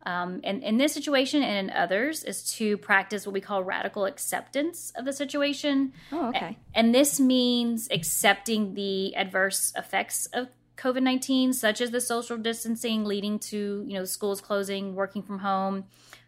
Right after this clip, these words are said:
Speaker 1: being secluded to our homes, um, you know, having to wear masks for safety. So radical acceptance refers to complete acceptance of the facts of a situation and stop fighting the reality.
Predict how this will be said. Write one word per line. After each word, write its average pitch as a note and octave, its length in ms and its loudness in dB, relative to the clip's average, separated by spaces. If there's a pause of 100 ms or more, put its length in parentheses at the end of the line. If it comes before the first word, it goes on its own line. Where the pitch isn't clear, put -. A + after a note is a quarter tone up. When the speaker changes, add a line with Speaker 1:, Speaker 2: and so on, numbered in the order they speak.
Speaker 1:
being G#3 180 0
secluded G3+ 460 0
to G#3 100 -2
our G3 200 6
homes, F#3+ 580 0 (320)
um, F3+ 440 4
you F#3 100 -2
know, F3 120 -2
having G3 320 0
to A3 80 -6
wear G3+ 220 2
masks G3 480 2
for G3+ 120 -8
safety. G3 800 -4 (240)
So A3+ 160 2
radical A3 380 6
acceptance A3 560 0
refers F#3+ 460 2
to F#3+ 240 -2
complete G3 360 -4
acceptance G3 540 -2
of F#3+ 140 -2
the - 100 -8
facts - 640 -6
of C#4+ 160 -4
a D4+ 60 -4
situation D4+ 800 0
and G3 380 -2
stop G3 400 0
fighting F3+ 460 -2
the F3 80 -6
reality. C#2+ 680 -4